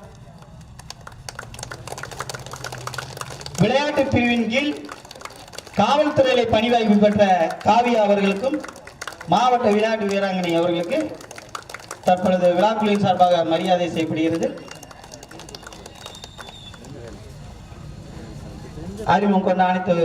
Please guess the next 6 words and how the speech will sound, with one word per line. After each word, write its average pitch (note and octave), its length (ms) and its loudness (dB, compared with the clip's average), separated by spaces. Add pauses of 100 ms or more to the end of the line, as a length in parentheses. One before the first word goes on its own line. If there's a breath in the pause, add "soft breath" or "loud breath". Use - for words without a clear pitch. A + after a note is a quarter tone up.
(220)
நல்லுள்ளங்களுக்கும் F3+ 680 0
இந்த G3+ 120 6 (840)
நமது A3+ 320 2 (220)
திருப்பூர் D#4 420 2
மாவட்ட B3 280 2 (100)
அணியை A3+ 260 4